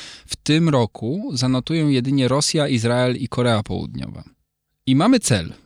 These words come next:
wyznaczony, czyli trzystutysięczna armia, e, zawodowa. Je-, żeby spełnić ten cel w ciągu dekady, tak jak sobie planujemy, polskie wojsko powinno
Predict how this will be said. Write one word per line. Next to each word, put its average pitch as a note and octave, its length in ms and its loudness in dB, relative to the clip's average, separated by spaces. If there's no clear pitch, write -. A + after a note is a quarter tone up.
wyznaczony, G#2+ 800 -4
czyli C#3+ 720 2
trzystutysięczna C3 1200 0
armia, G2 500 -2
e, G2 340 -2
zawodowa. G#2 640 -4
Je-, D3 320 2
żeby G3+ 280 2
spełnić C#3 680 0
ten B2 200 0
cel C#3+ 200 0
w - 60 -8
ciągu D#3+ 300 0
dekady, B2 540 -2
tak A2 220 -8
jak G#2+ 140 -4
sobie A#2 240 -4
planujemy, A2 680 -4
polskie F3 400 -2
wojsko E3 420 -2
powinno D#3 880 2